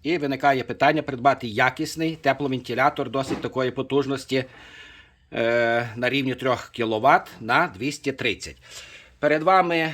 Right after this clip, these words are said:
досить якісна продукція від торгової марки Сіал. Модель ви бачите, ціну теж, про знижки теж наші знаєте. Бачите, два регулятори потужності і робочий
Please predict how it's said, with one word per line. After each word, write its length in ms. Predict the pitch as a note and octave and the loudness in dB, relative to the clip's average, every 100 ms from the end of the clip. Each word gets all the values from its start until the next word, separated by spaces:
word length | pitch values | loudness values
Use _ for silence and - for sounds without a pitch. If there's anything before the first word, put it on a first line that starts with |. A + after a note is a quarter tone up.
| B2+ | 0
досить 380 | D#3 D#3 D3 C3+ | 0 0 -2 2
якісна 360 | D#3 D#3 D#3+ | 2 0 -8
продукція 460 | C#3+ D3 D#3 - C#3+ | -4 -2 -2 -2 -4
від 120 | C#3+ | -2
торгової 440 | D3 C#3+ D3+ C#3 C#3 | 0 2 2 2 0
марки 420 | C#3+ C3 - C3 | 2 0 -2 -8
Сіал. 560 | - D3+ A2 A2+ C#3 D#3 - _ - - - - _ | -2 2 2 2 0 -4 -18 _ -20 -20 -20 -20 _
Модель 440 | B2 C#3+ D#3 D3+ A#2+ A2+ | -2 2 6 6 4 -2
ви 120 | C#3 | 0
бачите, 640 | C3+ A#2 - C3+ D3+ F3+ - _ _ _ - - - _ | 2 2 0 -2 2 2 -2 _ _ _ -20 -20 -20 _
ціну 400 | - D#3 D#3 C3 | -4 0 2 2
теж, 480 | - D3 G3 - - _ _ | 4 4 4 -2 -14 _ _
про 140 | - D3+ | -4 -2
знижки 680 | C#3+ D#3+ D3+ - D3 C3+ B2+ _ _ _ _ _ _ | 0 0 0 -2 -2 -2 -4 _ _ _ _ _ _
теж 320 | C3+ C3 C3 | 2 2 0
наші 320 | D3+ D3+ D#3+ | 0 0 -2
знаєте. 580 | D3+ E3 E3 F3 F3+ F#3 E3 _ _ _ _ | -2 0 0 0 -2 -6 -8 _ _ _ _
Бачите, 400 | - D3+ - C3+ | 2 2 4 -2
два 160 | B2+ E3 | 2 4
регулятори 640 | C#3+ C#3+ C#3 B2 C3 A2+ | 4 2 4 2 0 -4
потужності 800 | G#2+ B2 E3+ G#3+ A3+ G#3+ - G3 G3 _ _ - - - - _ _ _ _ _ _ D3+ | -4 -2 4 4 4 -4 4 4 4 _ _ -20 -20 -20 -20 _ _ _ _ _ _ 2
і 220 | F3 G3+ F#3+ - - _ _ _ _ _ _ _ _ | 4 4 0 -10 -20 _ _ _ _ _ _ _ _
робочий 800 | B2 C3+ C3+ D#3+ E3+ D#3+ D#3 C3+ | -6 -2 2 4 4 0 -4 -6